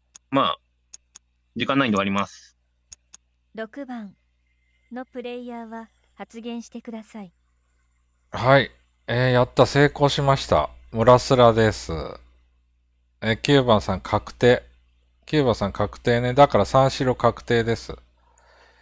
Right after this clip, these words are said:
Speaker 3: えーと、九番さん確定したんで、霊能者と狩人出ていいですよ、これ。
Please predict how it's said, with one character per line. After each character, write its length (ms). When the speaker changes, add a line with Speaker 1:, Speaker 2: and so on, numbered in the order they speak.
Speaker 3:
え 400
ー 20
と、 260
九 200
番 160
さ 140
ん 60
確 320
定 240
し 120
た 220
ん 140
で、 260
霊 200
能 180
者 180
と 140
狩 360
人 160
出 140
て 220
い 40
い 40
で 100
す 140
よ、 100
こ 160
れ。 180